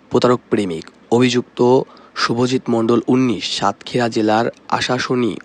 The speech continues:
উপজেলার বদরতলা গ্রামের শঙ্কর মণ্ডলের ছেলে। পুলিশ ও ভুক্তভোগী পরিবার সূত্রে জানা যায়, ভিকটিম স্থানীয় একটি মাদ্রাসার পড়ালেখার পাশাপাশি চাকরি করত। কয়েক মাস আগে ওই কিশোরীর সঙ্গে সাতক্ষীরার শুভজিৎ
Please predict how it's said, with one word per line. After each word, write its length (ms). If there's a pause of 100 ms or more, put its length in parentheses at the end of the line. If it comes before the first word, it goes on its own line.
(200)
উপজেলার 500
বদরতলা 580
গ্রামের 360 (380)
শঙ্কর 400
মণ্ডলের 440
ছেলে। 300 (1120)
পুলিশ 320
ও 60
ভুক্তভোগী 480
পরিবার 360
সূত্রে 320
জানা 240
যায়, 240
ভিকটিম 440 (120)
স্থানীয় 520 (140)
একটি 220
মাদ্রাসার 460
পড়ালেখার 500
পাশাপাশি 400
চাকরি 320
করত। 360 (580)
কয়েক 300 (120)
মাস 340
আগে 320
ওই 140
কিশোরীর 380
সঙ্গে 360
সাতক্ষীরার 520
শুভজিৎ 560